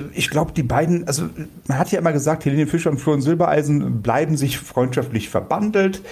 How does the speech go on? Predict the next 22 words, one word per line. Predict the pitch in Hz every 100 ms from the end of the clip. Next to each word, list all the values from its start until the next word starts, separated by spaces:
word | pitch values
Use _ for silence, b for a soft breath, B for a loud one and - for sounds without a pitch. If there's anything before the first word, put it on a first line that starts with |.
| B B B
Ähm, | - 123 123
das | 117 -
glaub | 113 175 233
ich | 233
sogar, | - 180 165
dass | 160 156
es | 143
so | 147
ist. | 143 147 -
Dafür | 120 120 120
gibt's | 131 -
auch |
viel | 117 135
zu | 127 123
viel | - 113
geschäftliche | 107 - 143 147 131
Beziehungen, | 123 123 - 135 123
die |
man | 117
miteinander | 120 120 120 117
noch | 117 113
hat. | 117 -